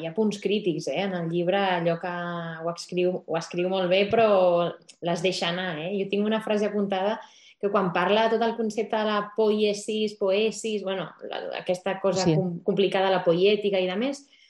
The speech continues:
Speaker 1: doncs diu, «Avui hi ha una productivitat que més que poesis és antipoesis, empitjora el món.» Clar, la sensació de dir la humanitat hauria d'avançar i, i dona la sensació que anem de vegades, en molts temes, no? Cap enrere.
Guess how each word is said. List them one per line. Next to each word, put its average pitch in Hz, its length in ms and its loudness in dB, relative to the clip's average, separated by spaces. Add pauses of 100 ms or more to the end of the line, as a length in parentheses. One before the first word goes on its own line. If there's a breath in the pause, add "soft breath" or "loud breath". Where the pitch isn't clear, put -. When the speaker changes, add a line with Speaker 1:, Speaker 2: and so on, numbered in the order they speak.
(140 soft breath)
Speaker 1:
doncs 202 180 0
diu, 214 280 4
«Avui 208 320 0
hi 254 80 4
ha 269 60 4
una 254 180 -2
productivitat 226 840 -2
que 208 120 0
més 226 200 -2
que 233 220 -4
poesis 247 640 0
és 208 140 0
antipoesis, 175 760 -2
empitjora 190 640 -2
el 175 100 0
món.» 180 360 -2 (480 soft breath)
Clar, 214 160 2
la 226 60 2
sensació 214 460 2
de 233 120 4
dir 214 200 2
la 190 120 2
humanitat 185 380 -2
hauria 220 280 2
d'avançar 196 560 -2
i, 220 80 -2 (200)
i 175 40 -6
dona 185 220 -2
la 202 80 0
sensació 196 480 -2
que 208 80 -2
anem 185 260 -2
de 185 80 0
vegades, 180 500 -2
en 185 140 -8
molts 170 220 -4
temes, 190 320 0
no? 226 240 -2
Cap 185 180 -2
enrere. 185 480 2